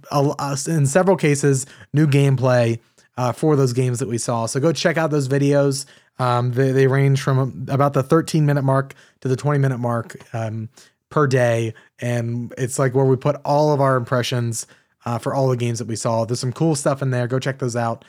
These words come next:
Again, youtube dot com slash O K Beast. Um, and if you are, are enjoying this show and maybe you can't support us financially over on Patreon, maybe you can go and leave us a review over on iTunes. That would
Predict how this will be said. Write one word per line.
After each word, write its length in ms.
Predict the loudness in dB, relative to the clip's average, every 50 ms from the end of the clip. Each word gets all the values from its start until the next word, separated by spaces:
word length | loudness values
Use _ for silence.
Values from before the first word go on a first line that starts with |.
| _ _ _ -8
Again, 400 | -6 -2 0 0 0 0 -2 -2
youtube 220 | -4 -2 -2 -2
dot 180 | -2 -2 -4 -4
com 200 | -4 -6 -4 -4
slash 180 | -4 -6 -4 -4
O 100 | -8 -6
K 140 | -6 -6 -6
Beast. 460 | -4 -2 -2 0 -2 -2 -4 -12 -14 _ -20 -20 -20 _ -6
Um, 240 | -2 -2 -2 -2 -2
and 180 | -4 -4 -2 -2
if 100 | 0 2
you 140 | 4 4
are, 260 | 4 4 4 2 2 2
are 300 | 2 2 2 2 2 2
enjoying 400 | 2 2 2 4 4 4 4 4
this 140 | 4 2
show 320 | 2 2 2 4 4 4 2
and 100 | 2 0
maybe 160 | 0 0 0
you 100 | -2 -4
can't 400 | -2 -2 0 0 0 0 -4 -8 -18 -20 _ _
support 360 | -4 -4 -2 0 2 2 2
us 120 | 2 2 0
financially 540 | -2 0 0 -2 -2 -2 -2 -2 -2 0
over 160 | 0 0 0 -2
on 100 | -2 -2
Patreon, 340 | -4 -6 -4 -4 -2 -2
maybe 320 | -2 0 0 0 0 -2 -4 -8 -20 _ _ -6
you 80 | -4
can 100 | -2 0
go 200 | 2 2 4 4
and 80 | 4 2
leave 140 | 2 0 0
us 120 | 0 0
a 60 | 0
review 500 | 0 0 -2 -2 -2 0 0 0 0 0
over 200 | -2 -2 -4 -4 -4
on 80 | -4
iTunes. 440 | -4 -4 -4 -4 -4 -4 -4 -4 -4
That 80 | -4 -6
would 260 | -6 -6 -10 -12 -16